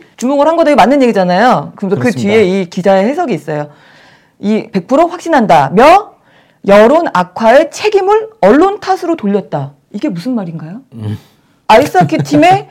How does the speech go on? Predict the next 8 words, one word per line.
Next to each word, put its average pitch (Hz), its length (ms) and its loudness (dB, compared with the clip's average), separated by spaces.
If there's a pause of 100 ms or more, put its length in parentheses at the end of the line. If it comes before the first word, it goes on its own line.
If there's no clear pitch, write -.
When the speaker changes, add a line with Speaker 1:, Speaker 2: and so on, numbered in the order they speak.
(140)
Speaker 1:
<laughs> - 120 -20
언론이 294 640 0
주목하지 302 480 -2
않았을 269 420 -4
거다. 151 380 0
단일팀이 277 480 -4
안 202 160 -4
됐으면 196 640 -4